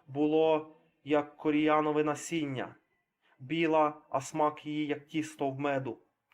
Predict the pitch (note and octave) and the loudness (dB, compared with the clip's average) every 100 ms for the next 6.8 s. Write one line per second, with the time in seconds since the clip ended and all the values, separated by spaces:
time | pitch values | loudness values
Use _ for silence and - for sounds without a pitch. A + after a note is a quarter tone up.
0 | _ - D3 - D#3 E3 E3 E3 D#3+ D#3 | _ -10 -8 -4 0 4 4 4 -2 -2
1 | E3 D3 A#2+ - - - C#3+ - D#3 E3 | -2 0 -2 -8 -20 -10 -8 -4 -2 0
2 | E3 - D#3 D3 D#3 D3+ D3 C#3 D3+ - | 0 0 -2 -2 -2 0 0 -2 -8 -2
3 | D3 B2 - - - D3 E3 E3+ E3 D#3+ | -2 -2 -10 -18 -6 -2 4 4 2 0
4 | D#3+ D#3+ C#3+ D3 D3+ D#3 D#3 C#3 - E3 | 0 0 0 0 0 0 0 -4 0 2
5 | D#3 D#3 D#3 - - - C#3+ D3+ D#3 D3+ | 4 2 -2 -14 -20 -12 -2 2 2 2
6 | D#3 D3+ D3+ - D3+ D3 A2 | -2 -4 -4 -2 0 0 -4